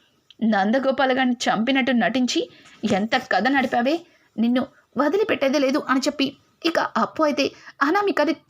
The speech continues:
కొట్టుకుంటూ ఇక స్టేషన్‌కి తీసుకెళ్తుంది. పక్కన ఉన్న సామంత్ వైపు చూస్తూ ఇంకా ఒక రకంగా నవ్వుతుంది. ఇంతలో కళ్యాణ్ అప్పు కోసం స్టేషన్‌కైతే వస్తాడు. జైల్లో ఉన్న అనామికని సామంత్ని చూస్తాడు.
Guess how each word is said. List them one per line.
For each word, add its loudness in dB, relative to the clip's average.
కొట్టుకుంటూ 0
ఇక 0
స్టేషన్‌కి -2
తీసుకెళ్తుంది. 0
పక్కన 0
ఉన్న 2
సామంత్ 0
వైపు 0
చూస్తూ -2
ఇంకా 0
ఒక 0
రకంగా 2
నవ్వుతుంది. 0
ఇంతలో 0
కళ్యాణ్ 0
అప్పు 2
కోసం 0
స్టేషన్‌కైతే 0
వస్తాడు. 0
జైల్లో 2
ఉన్న 2
అనామికని 2
సామంత్ని 0
చూస్తాడు. 0